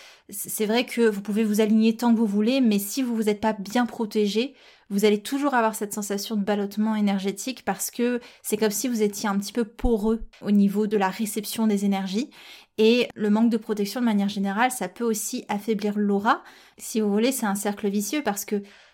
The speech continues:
plus on est, euh, dans une, euh, dans une faiblesse énergétique, plus on est perméable. Et plus on est perméable, plus on est parasité facilement, donc plus on s'affaiblit. Il y a un cercle comme ça qui fait que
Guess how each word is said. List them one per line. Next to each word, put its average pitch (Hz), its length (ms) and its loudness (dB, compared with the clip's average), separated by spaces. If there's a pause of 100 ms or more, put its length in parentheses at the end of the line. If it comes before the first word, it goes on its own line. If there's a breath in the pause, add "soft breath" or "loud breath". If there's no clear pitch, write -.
(180 loud breath)
plus 277 500 2 (120)
on 208 300 2
est, 214 340 2 (120)
euh, 190 200 -2
dans 190 240 -2
une, 196 440 0
euh, 180 600 -8
dans 208 160 -6
une 202 180 -2
faiblesse 214 600 0
énergétique, 190 640 -4 (380 loud breath)
plus 269 240 2
on 233 100 4
est 208 100 2
perméable. 202 840 0 (260 soft breath)
Et 196 80 -2
plus 254 200 -4
on 262 100 4
est 220 80 2
perméable, 208 840 2 (460)
plus 262 300 -2
on 220 160 2
est 233 140 0
parasité 208 680 -2
facilement, 196 500 -4
donc 208 320 -2
plus 240 240 -2
on 220 80 0
s'affaiblit. 202 600 -2 (400 loud breath)
Il 202 60 -2
y 202 60 2
a 202 60 2
un 202 80 0
cercle 269 480 -2
comme 202 160 -2
ça 277 160 -2
qui 262 160 -8
fait 262 260 -4
que 240 260 0